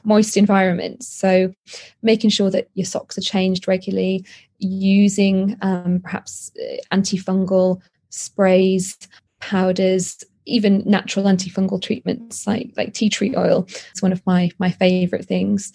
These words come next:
you know, diluting it a little bit in, um, some olive oil or coconut oil and just applying to the, the feet and the nails can help combat any, any fungal infections.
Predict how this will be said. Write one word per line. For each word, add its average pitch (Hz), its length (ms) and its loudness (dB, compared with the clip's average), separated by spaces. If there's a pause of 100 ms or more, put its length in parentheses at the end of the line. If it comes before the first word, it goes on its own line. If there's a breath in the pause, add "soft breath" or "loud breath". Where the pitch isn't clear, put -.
(220 loud breath)
you 262 100 -14
know, 180 100 2
diluting 185 520 2
it - 100 0
a - 20 0
little 185 300 -4
bit 190 240 -2
in, 196 120 2
um, 180 420 0
some 190 280 -4
olive 202 300 -2
oil 196 380 4
or 196 100 -4
coconut 190 520 -2
oil 190 420 2 (160)
and 220 80 2
just 208 120 0
applying 190 600 0
to 190 160 -6
the, 202 240 0
the 208 80 0
feet 196 300 -2
and 190 100 0
the 180 40 2
nails 202 600 -2 (300 loud breath)
can 190 520 0 (120)
help - 300 0
combat 208 580 2
any, 190 260 -2
any 185 180 -4
fungal 190 360 -2
infections. - 800 -10